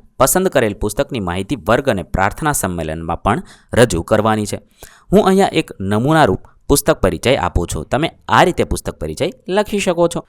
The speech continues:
પુસ્તકનું નામ છે સોરઠી બારવટિયા. લેખકનું નામ છે ઝવેરચંદ મેઘાણી. પુસ્તકની કિંમત છે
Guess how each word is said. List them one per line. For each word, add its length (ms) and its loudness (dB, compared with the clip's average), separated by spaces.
પુસ્તકનું 540 6
નામ 240 8
છે 240 2
સોરઠી 540 2
બારવટિયા. 640 0
લેખકનું 540 2
નામ 220 4
છે 240 0
ઝવેરચંદ 580 4
મેઘાણી. 800 -2
પુસ્તકની 460 4
કિંમત 380 2
છે 280 -2